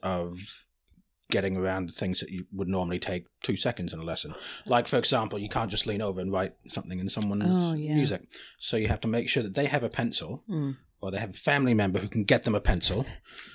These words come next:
Speaker 1: and that they write stuff in.
Speaker 2: Yeah.
Speaker 1: And I did a lot more things like sending them photos of my part so that they could see where I'd put the bowings in. Um,
Speaker 2: That's a good
Speaker 1: you know,
Speaker 2: idea.
Speaker 1: there's all those kind of little things to work through. Tuning the instrument is the one tricky <laughs> thing.
Speaker 2: <laughs> No, no,
Speaker 1: That's
Speaker 2: no.
Speaker 1: one thing that I hate having to teach in person,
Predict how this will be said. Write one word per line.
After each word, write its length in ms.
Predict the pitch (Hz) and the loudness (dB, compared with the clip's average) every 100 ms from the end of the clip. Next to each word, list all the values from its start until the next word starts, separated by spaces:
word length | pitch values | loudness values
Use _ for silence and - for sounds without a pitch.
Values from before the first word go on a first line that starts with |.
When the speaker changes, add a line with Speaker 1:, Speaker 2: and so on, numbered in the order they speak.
| - _ _ - | -20 _ _ -4
Speaker 1:
and 180 | 135 131 | 2 4
that 160 | 117 123 | 4 6
they 160 | 143 | 8
write 200 | 131 123 | 8 6
stuff 240 | - 131 - | 6 2 2
in. 240 | 104 90 - _ | 2 0 -6 _
Speaker 2:
Yeah. 260 | 135 120 113 _ | 2 4 2 _
Speaker 1:
And 100 | 123 | 2
I 60 | 120 | 4
did 160 | 117 120 | 4 2
a 40 | |
lot 360 | 123 131 127 117 | 4 8 6 6
more 380 | 113 107 107 | 2 4 2
things 420 | - - 107 104 104 | 0 -2 -2 0 0
like 240 | 92 - | -2 -2
sending 260 | - 107 120 | -2 0 0
them 100 | 131 | 2
photos 340 | 190 113 87 | 4 4 2
of 80 | 95 | 2
my 160 | 131 131 | 0 0
part 300 | - 78 - - | -4 -12 -14 -10
so 160 | - | -6
that 140 | 90 - | -6 -6
they 100 | - | -6
could 140 | 98 | -4
see 180 | - 156 | -2 0
where 140 | 85 113 | 0 -2
I'd 80 | - | -6
put 100 | - | -12
the 40 | |
bowings 360 | - 147 156 - | -10 -10 -10 -10
in. 180 | - - - - - - _ - - | -10 -10 -14 -20 -20 -20 _ -20 -8
Um, 500 | 87 90 87 85 90 - - | -4 -2 -2 -4 -6 -8 -18
Speaker 2:
That's 140 | - | -14
a 20 | - | -4
good 220 | 120 170 | 2 6
Speaker 1:
you 60 | |
know, 80 | 151 | 6
Speaker 2:
idea. 20 | |
Speaker 1:
there's 140 | 139 143 | 8 8
all 100 | 139 | 6
those 140 | 131 | 4
kind 120 | 151 | 4
of 80 | 131 | 4
little 300 | 127 123 120 | 4 6 4
things 280 | - 92 - | 4 0 0
to 80 | 90 | 0
work 220 | 87 - | -2 -2
through. 200 | 87 78 - - - - | -6 -8 -10 -14 -14 -4
Tuning 340 | - 175 156 | 8 10 10
the 100 | 151 | 10
instrument 440 | 143 127 - 139 120 | 8 10 8 12 12
is 240 | 131 123 | 12 10
the 60 | 120 | 6
one 340 | 113 117 117 | 8 8 8
tricky 320 | 110 117 - - | 6 4 4 2
<laughs> 0 | |
thing. 720 | - 208 - 180 - 180 226 | 2 6 10 10 10 8 10
Speaker 2:
<laughs> 0 | |
No, 120 | 190 | 10
no, 80 | 190 | 10
Speaker 1:
That's 260 | 175 185 185 | 12 12 12
Speaker 2:
no. 40 | 190 | 12
Speaker 1:
one 140 | 185 | 12
thing 160 | 170 151 | 10 10
that 100 | 131 | 10
I 80 | |
hate 200 | 131 135 | 8 8
having 180 | 123 113 | 8 6
to 80 | 110 | 6
teach 240 | 135 104 | 4 4
in 100 | 95 | 2
person, 460 | - 185 180 170 | 10 10 10 6